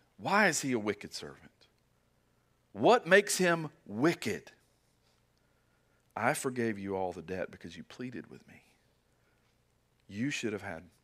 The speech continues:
mercy on your fellow servants as I had mercy on you."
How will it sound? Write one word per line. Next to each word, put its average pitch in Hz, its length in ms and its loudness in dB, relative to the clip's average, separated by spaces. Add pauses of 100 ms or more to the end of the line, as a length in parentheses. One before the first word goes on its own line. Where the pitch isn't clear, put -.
mercy - 440 -10 (360)
on 87 80 -14
your 78 100 -14
fellow 82 300 -14
servants 80 560 -10 (400)
as - 160 -8
I 98 220 -4
had 92 240 -8
mercy 82 340 -10
on 73 220 -20
you." - 180 -20